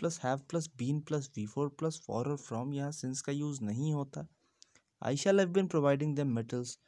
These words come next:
meals from next week। मैं उन्हें नेक्स्ट वीक से भोजन पहुंचा रहा होऊंगा या पहुंचाता रहूंगा। मतलब ये एक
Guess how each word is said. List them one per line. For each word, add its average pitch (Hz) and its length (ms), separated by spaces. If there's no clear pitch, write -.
meals 156 360
from 135 260
next 202 220
week। - 180
मैं 127 360
उन्हें 131 320
नेक्स्ट 165 440
वीक 110 240
से 143 300
भोजन 147 480
पहुंचा 143 640
रहा 127 320
होऊंगा 104 580
या 117 80
पहुंचाता 123 640
रहूंगा। 107 540
मतलब 156 300
ये 139 120
एक 139 160